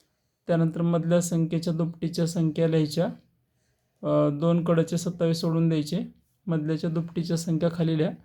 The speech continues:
सत्तावीसचं दुप्पट चोपन्न, सत्तावीसचं दुप्पट चोपन्न आणि सरळ बेरीज करायची आहे. सत्तावीसला सात लिहितात, हे दोन उरलेले हातचे किंवा कॅरी इथं आणि याला सत्तावीस, वरच्या सत्तावीसला तीनच गुणायचं, कारण खाली दोन सत्तावीस असतात चोपन्नमध्ये.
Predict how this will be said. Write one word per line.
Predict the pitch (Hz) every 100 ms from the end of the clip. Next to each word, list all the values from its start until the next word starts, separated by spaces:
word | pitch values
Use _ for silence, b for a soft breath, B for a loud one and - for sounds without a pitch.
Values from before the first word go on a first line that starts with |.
| b b b b _
सत्तावीसचं | - 180 175 170 165 170
दुप्पट | 156 165 175 165
चोपन्न, | - 180 180
सत्तावीसचं | 180 170 165 160 151 156
दुप्पट | 151 147 151
चोपन्न | 143 147 139 127
आणि | 139 147
सरळ | 147 170
बेरीज | 160 170 170
करायची | - 165 151 175
आहे. | 233 - _ _ _ _ _ _ _ _
सत्तावीसला | - 185 180 180 165 180 180 180
सात | 180 185 175
लिहितात, | 170 165 165 185 190 _ _ _ -
हे | 180
दोन | 156 175
उरलेले | 170 170 165 170 190 - _ _ _ _ _
हातचे | 170 170 180
किंवा | 170 180 196 190
कॅरी | 175 165 170
इथं | 170 196 - _ _ _ _ _ _ _ _ _
आणि | 156 151 160
याला | 165 170 170 170
सत्तावीस, | 170 175 180 175 165
वरच्या | 175 165 180
सत्तावीसला | 175 185 175 170
तीनच | 180 190 185 185
गुणायचं, | 180 165 147
कारण | 151 165 165 160
खाली | 165
दोन | 170 175
सत्तावीस | 180 185 180 175
असतात | 165 165 143
चोपन्नमध्ये. | 135 156 151 147 139 131 127